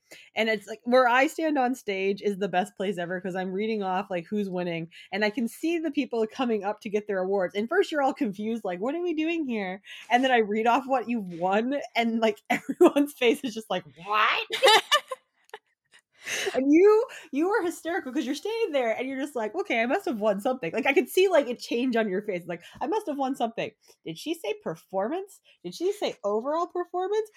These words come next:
Speaker 1: Am I walking out right now?" <laughs>
Speaker 2: I was so overwhelmed because I, I quite literally had no idea what I had won. Like, I
Speaker 1: Mm-hmm.
Speaker 2: didn't know how any of the, how any of it works.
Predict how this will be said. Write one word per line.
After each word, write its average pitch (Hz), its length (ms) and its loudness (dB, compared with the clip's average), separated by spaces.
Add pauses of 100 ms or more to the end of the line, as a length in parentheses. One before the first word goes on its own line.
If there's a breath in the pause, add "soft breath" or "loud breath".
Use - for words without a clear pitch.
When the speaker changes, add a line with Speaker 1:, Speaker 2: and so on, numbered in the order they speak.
(140 loud breath)
Speaker 1:
Am 202 120 -4
I 381 180 4
walking 240 440 0
out 214 200 -2
right 359 220 -6
now?" 415 320 10
<laughs> 508 40 2 (1300 loud breath)
Speaker 2:
I 277 160 8
was 294 220 0
so 247 600 4
overwhelmed 254 920 2
because 240 460 -2 (320 loud breath)
I, 240 320 4 (100)
I 311 300 4 (760)
quite 285 200 0
literally 294 240 0
had 208 160 -2
no 202 180 -4
idea 202 760 -2 (100)
what 214 320 0
I 247 80 6
had 233 300 -2
won. 240 520 -2
Like, 240 180 0
I 226 40 4
Speaker 1:
Mm-hmm. 226 40 2
Speaker 2:
didn't 302 180 0
know 285 100 -2
how 233 220 -2
any 226 300 -6
of 220 160 -8
the, 202 460 -10
how 240 260 2
any 240 200 -2
of 226 100 -6
it 190 100 -4
works. 214 520 -8